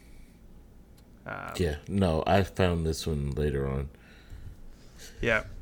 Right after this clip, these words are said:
Speaker 1: I looked at, uh, the achievements kinda, like, halfway through the game or so, so I knew I had to, like, keep something airborne for ten seconds,
Speaker 2: Mm-hmm.
Speaker 1: and then when I came across the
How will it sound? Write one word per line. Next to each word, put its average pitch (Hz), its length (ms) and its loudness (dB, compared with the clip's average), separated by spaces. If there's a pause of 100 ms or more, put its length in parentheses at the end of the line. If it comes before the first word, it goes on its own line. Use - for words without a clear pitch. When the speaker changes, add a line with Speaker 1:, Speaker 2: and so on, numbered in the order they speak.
(120)
Speaker 1:
I 143 160 10
looked 139 320 4
at, 117 140 6
uh, 120 260 6
the 113 120 -2
achievements 113 520 -4
kinda, 113 200 -4
like, 107 120 -4
halfway 113 320 2
through 120 140 0
the 107 80 -2
game 110 280 -2
or 107 80 -4
so, 107 260 -2
so 110 200 -6
I 107 60 -4
knew 120 200 -2
I 117 60 4
had 113 200 0
to, 110 60 -2
like, 101 320 -2
keep 127 240 0
something 113 380 -4
airborne 113 420 2
for 110 160 -10
ten 110 280 -6
seconds, 104 600 -4 (160)
Speaker 2:
Mm-hmm. 80 300 -4
Speaker 1:
and 110 120 -4
then 104 240 -6 (460)
when 113 140 -2
I 101 60 -4
came 110 240 -2
across 107 420 -2
the 101 200 -2